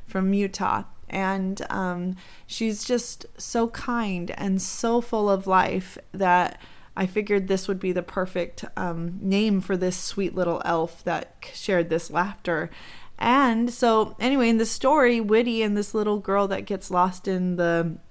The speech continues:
magical land of the north, they share this laugh. And then, um, the head elf or Papa Elf looks at Whitty's ears and see that they're pointy. And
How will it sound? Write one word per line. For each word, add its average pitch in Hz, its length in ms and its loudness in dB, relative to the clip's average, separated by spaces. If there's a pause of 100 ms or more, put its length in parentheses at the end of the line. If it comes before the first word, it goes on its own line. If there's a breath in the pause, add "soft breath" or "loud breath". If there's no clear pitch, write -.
magical 196 520 0
land 170 240 -4
of 170 80 -8
the 175 80 -4
north, 202 500 0
they 190 160 0
share 190 280 -2
this 175 240 -2
laugh. 220 640 4 (560 loud breath)
And 208 320 0
then, 214 460 0 (100)
um, 180 520 -4
the 190 340 0
head 277 240 2
elf 196 300 6
or 185 100 0
Papa - 340 2
Elf 180 320 4 (440 loud breath)
looks 226 360 2
at 180 380 2
Whitty's 196 400 4
ears 262 320 2
and 190 160 0
see 202 140 -2
that - 180 -4
they're - 160 -4
pointy. 226 580 -2
And 170 420 -4